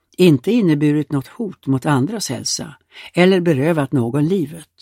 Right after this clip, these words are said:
En livlig födelsedag. I bottenvåningen bodde Pekka Rantanen med sin sambo Taja Veronen, och i deras kammare var Tauno Laine inneboende.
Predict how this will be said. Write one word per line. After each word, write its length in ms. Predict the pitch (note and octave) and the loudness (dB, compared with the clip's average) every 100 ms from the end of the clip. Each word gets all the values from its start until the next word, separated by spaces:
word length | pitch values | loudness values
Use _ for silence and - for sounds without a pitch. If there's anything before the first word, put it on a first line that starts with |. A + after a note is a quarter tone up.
| - _ _ _ _ _ _ _ _ _ _ _ _ _ _ _ _ _ | -20 _ _ _ _ _ _ _ _ _ _ _ _ _ _ _ _ _
En 360 | - F3 E3+ E3+ | 2 4 4 4
livlig 680 | F#3 G3 F#3 D3 E3+ D3+ B2 | 2 4 4 4 4 2 0
födelsedag. 920 | - F3+ B2+ A#2+ B2+ D3+ E3 A2+ - - - _ _ _ _ _ _ _ _ _ _ _ _ _ _ | 0 2 2 0 -4 -6 -6 -8 -10 -20 -20 _ _ _ _ _ _ _ _ _ _ _ _ _ _
I 100 | A3 | 0
bottenvåningen 1000 | G#3+ B3+ - D#3 F3 A#3 F3 D3+ D3 D#3 | 2 2 4 4 6 6 8 8 8 6
bodde 400 | E3 F#3 C#3+ D3+ | 4 2 4 2
Pekka 380 | E3 F3+ - F3+ | 4 0 2 2
Rantanen 720 | F3 E3 C#3 B2+ G#2+ A2+ A#2 E3+ | 2 2 2 -2 -6 -6 -8 -2
med 160 | G#3 | 0
sin 200 | G3 E3+ | 4 2
sambo 580 | D#3 - A#2+ B2 C#3 C#3+ - - _ | 2 0 0 0 0 -2 -4 -20 _
Taja 380 | F3 F3 E3+ D3+ | 2 4 4 2
Veronen, 680 | D#3 C3+ G#2+ - D3 D#3 - - | 2 0 -2 -6 -8 -10 -14 -20
och 300 | - _ G#3+ | -20 _ 4
i 60 | G#3+ | 4
deras 340 | A3 F#3 D#3+ | 4 4 2
kammare 640 | - A3 A#2 C3+ F3 F#3 E3+ | -2 0 2 2 4 2 0
var 220 | F3+ G3 | 0 0
Tauno 420 | F#3 G3 F#3+ G3+ G3+ | 0 0 2 2 0
Laine 520 | D3+ C3 B2 B2 B2 | 0 0 0 -2 -2
inneboende. 840 | E3 C#3 B2 C#3+ C#3+ C#3+ D#3 F3 | -2 0 0 -2 -4 -6 -8 -12